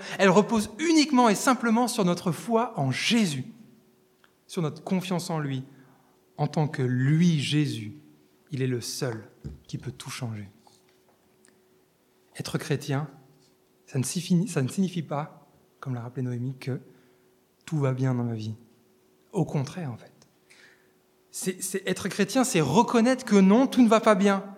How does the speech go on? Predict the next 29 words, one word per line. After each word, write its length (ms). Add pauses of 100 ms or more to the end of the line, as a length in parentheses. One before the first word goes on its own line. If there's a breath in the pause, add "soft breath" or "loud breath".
(460 loud breath)
Et 80
c'est 160
reconnaître 440
que 300
c'est 300
Dieu 360 (380)
qui 120
peut 160
changer 380
tout. 180 (1160 soft breath)
C'est 160
reconnaître 420
qu'une 200
fois 140
qu'on 140
a 60
rencontré 440
Jésus 540 (460)
et 80
compris 380
qu'auprès 300
de 100
lui, 120
nous 100
trouvons 280
la 80
liberté, 580 (500 loud breath)
la 80
plénitude, 680